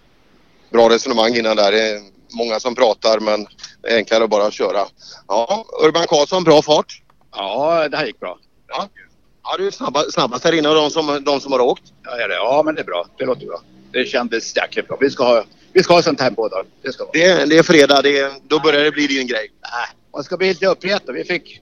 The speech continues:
Speaker 2: trettio sekunder transportplikt. Vi hade lite strul i morse när vi startade upp. Så man får väl vill gasa på lite.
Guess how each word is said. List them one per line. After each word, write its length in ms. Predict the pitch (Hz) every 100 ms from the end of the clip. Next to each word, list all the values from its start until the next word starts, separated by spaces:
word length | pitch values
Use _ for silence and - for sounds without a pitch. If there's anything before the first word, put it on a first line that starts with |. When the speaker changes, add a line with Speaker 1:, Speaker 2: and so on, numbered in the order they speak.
| _ _ _ _ _ -
Speaker 2:
trettio 300 | 190 - 160
sekunder 320 | - 170 165
transportplikt. 640 | - 160 170 156 - 151 -
Vi 40 |
hade 140 | 143
lite 140 | 151 143
strul 260 | 156 147
i 20 | 143
morse 280 | 131 -
när 60 | 127
vi 80 | 120
startade 360 | 127 123 -
upp. 80 | -
Så 100 | -
man 100 | 170
får 140 | 170 165
väl 160 | 151 - _ _ _ _ _
vill 100 | 123
gasa 240 | 139 127 101
på 160 | 104
lite. 240 | 101 95